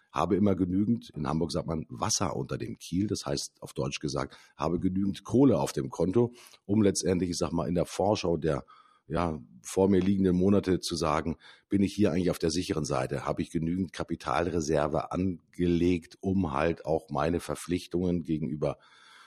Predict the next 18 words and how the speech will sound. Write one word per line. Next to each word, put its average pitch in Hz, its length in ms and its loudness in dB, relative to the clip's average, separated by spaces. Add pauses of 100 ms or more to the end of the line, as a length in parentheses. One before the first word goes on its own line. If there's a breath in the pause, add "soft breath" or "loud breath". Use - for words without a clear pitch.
(160 soft breath)
Mitarbeitern, 73 1000 0
Mieten, 69 920 -2
sonstigen 78 580 0
Leistungen 71 580 -2
natürlich 71 360 -6
aus 65 160 -2
dem 73 120 -8
Cashflow, 78 600 0
aus - 120 -10
der 58 120 -6
Liquidität 64 560 -4
heraus, 64 360 -4
ich 71 100 -10
sag 62 120 -12
mal, 60 140 -12
zeitgerecht 64 640 -6
zu 65 80 -6
bezahlen? 60 560 -8